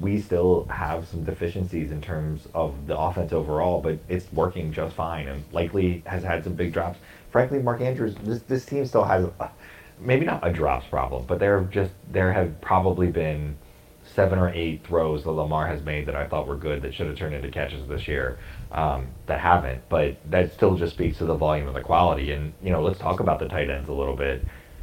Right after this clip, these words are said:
You know, Mark Andrews has been phenomenal. He, he's,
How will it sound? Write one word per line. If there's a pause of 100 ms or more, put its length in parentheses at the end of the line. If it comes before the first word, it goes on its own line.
(260)
You
know,
Mark
Andrews
has
been
phenomenal.
He,
he's,